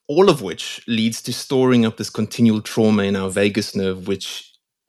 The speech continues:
is really the nerve center that manages anything stress related. So the body has almost like a, a memory bank of all these experiences. And what happens is that all these unprocessed experiences, unprocessed residue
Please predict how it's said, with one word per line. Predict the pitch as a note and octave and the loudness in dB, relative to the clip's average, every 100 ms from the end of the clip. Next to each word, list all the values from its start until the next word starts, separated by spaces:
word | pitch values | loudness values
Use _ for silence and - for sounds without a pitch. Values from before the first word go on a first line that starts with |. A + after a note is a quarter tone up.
| - | -4
is | B2 A2+ A2+ | -2 -2 -4
really | A#2 C#3 D#3 | -2 0 -2
the | A2+ | -2
nerve | A2 A2 A#2 A#2+ | 0 2 2 2
center | - A#2 G#2+ - | -4 -4 -4 -4
that | G2 F#2 | -6 -4
manages | G2+ G#2 G2+ G2 - | -2 0 -2 -6 -4
anything | - G2+ F#2 | -4 -4 -6
stress | - G2 - - | -4 -2 -2 -4
related. | - - - - _ _ _ _ - | -6 -10 -14 -20 _ _ _ _ -4
So | B2+ A#2 A2+ - - _ _ | 2 4 2 -6 -20 _ _
the | B2+ | -8
body | A#2 C3+ D3+ G2 G2 - | 2 2 2 -2 -8 -8
has | A#2 A2+ A2+ - - | -2 0 0 -4 -6
almost | C#3 D#3 | -4 -2
like | C#3 B2+ | -4 -2
a, | A2 - | -2 -2
a | A2+ | 2
memory | A#2+ C#3+ C#3 | 2 4 2
bank | G#2 F#2+ F#2+ G2 - | 2 0 -2 -6 -8
of | G2 F#2 | -8 -2
all | B2 C#3 | 0 2
these | C3+ | 0
experiences. | A#2 - - G#2 G#2 - F#2+ | -2 -4 -2 0 0 -2 -6
And | G2+ | -4
what | G2+ - | -4 -4
happens | C#3 D3+ C3+ G#2+ | -6 -2 0 0
is | G2 - | -2 -6
that | G2 F#2 | -6 -2
all | A#2 C#3 | 0 2
these | C#3+ A#2 | 0 -2
unprocessed | B2 D3+ - C3 B2+ B2 - | -4 -6 -2 -2 0 -4 -4
experiences, | A2+ - A2 G#2 G#2 - F#2+ A2 | -6 -4 -2 0 0 -4 -8 -6
unprocessed | D3+ - C3 B2+ C3 A#2 - | -6 -4 -2 0 -2 -8 0
residue | A#2+ C#3 D3 - - | 2 2 0 -4 -10